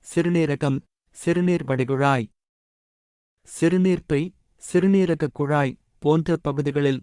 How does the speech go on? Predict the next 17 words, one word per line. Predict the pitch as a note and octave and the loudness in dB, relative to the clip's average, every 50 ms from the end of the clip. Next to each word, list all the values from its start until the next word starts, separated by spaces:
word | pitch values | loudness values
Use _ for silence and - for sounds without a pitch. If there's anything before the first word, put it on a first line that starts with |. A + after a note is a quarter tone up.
| _ | _
பாக்டீரியாக்கள் | - C#3+ C#3 D3+ - - E3 D#3+ D3 C#3+ C#3 C#3+ C#3 B2+ - - C#3+ C#3 - - | -2 -2 -2 -2 -2 -4 -4 -4 -2 -2 -2 -2 -2 -2 -4 -4 -4 -4 -4 -4
நுண்மம் | C3+ C#3 C#3+ D3+ E3 E3 D#3 D3 C3 | -2 -2 0 0 0 0 -2 -2 -4
தாக்குவதால் | - D3+ C#3 C3+ - - D3 C3 C3+ C3+ D3+ D3 C#3 B2+ A#2 - _ _ _ - | -4 -4 -4 -4 -6 -6 -6 -6 -2 0 0 0 0 0 -2 -6 _ _ _ -10
சிறுநீர் | - - F3 F3 F#3 F#3+ F#3 F3+ E3+ - | -4 -2 0 2 2 2 2 2 0 -2
பாதை | - C#3+ C3+ C#3 C#3 C#3+ C3 | -2 -2 -2 0 -2 -2 -4
தொற்று | - - C#3 B2+ - - D3+ C3 | -4 -6 -6 -6 -6 -6 -4 -2
ஏற்படுகிறது. | B2 C3 C3 - - C3+ B2+ B2+ A#2+ C3+ C#3 C3 C3+ D3 C#3 C#3 D3 _ _ _ _ _ _ _ _ - | -2 -2 -4 -4 -4 -2 -2 -2 -2 -2 -2 0 2 4 4 2 2 _ _ _ _ _ _ _ _ -6
சிறுநீர் | - - F3+ F3+ F#3 F#3 F3 E3+ E3 - | -2 2 2 4 4 4 2 0 0 -2
கழிக்கும் | D3+ C#3 C3 C#3 B2 - C#3 B2+ B2+ | -2 -2 0 -2 -2 -2 -4 -4 -2
போது | A2+ B2 B2+ C#3 C#3 D3+ D3+ F3+ - - - | -2 0 0 0 0 0 -2 -2 -4 -4 -4
அதிகப்படியான | C#3 C3+ C#3 D#3 D3+ E3 E3 - D3 C#3 C3 B2+ B2 C3+ C3+ C3+ C#3 C3 B2+ | -4 -2 -2 -2 -2 -2 -2 -2 -2 -4 -2 -2 -2 -2 0 0 0 -2 -2
வலி | B2 B2+ B2+ C#3 B2+ | -4 -4 -2 -2 -2
எரிச்சல் | A#2+ B2+ B2+ A#2+ - - D3+ C3+ B2 A#2 - _ _ _ _ - | -2 -2 -2 -4 -2 -2 -2 -2 -2 -4 -8 _ _ _ _ -4
மற்றும் | C#3 C#3 - - - C3+ B2+ - | -4 -4 -4 -4 -4 -4 -4 -4
அடிக்கடி | C3+ C#3 C#3+ D#3 D#3+ - - D#3+ D3 D3 C#3 | -4 -2 -2 -2 -2 -2 -2 -2 -2 -2 -4
சிறுநீர் | - - D#3 D3+ D#3+ E3 D#3 C#3 C#3 - | -4 -4 -4 -2 -2 0 -2 -2 -2 -4
கழித்தல், | C#3 C3 C3 B2+ - - D#3+ C#3+ C3 | -2 -2 -2 -2 -2 -2 -2 -2 -2